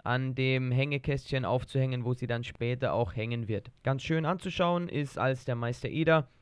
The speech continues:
dem Pumuckl den kleinen Finger als Hilfestellung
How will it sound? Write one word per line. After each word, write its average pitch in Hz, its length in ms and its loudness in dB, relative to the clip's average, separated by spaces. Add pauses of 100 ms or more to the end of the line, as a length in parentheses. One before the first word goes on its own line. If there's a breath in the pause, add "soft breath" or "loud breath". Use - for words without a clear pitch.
(120 soft breath)
dem 123 140 -2
Pumuckl 147 500 2
den 127 140 0
kleinen 131 340 0
Finger 147 500 0
als 123 300 0
Hilfestellung 147 840 0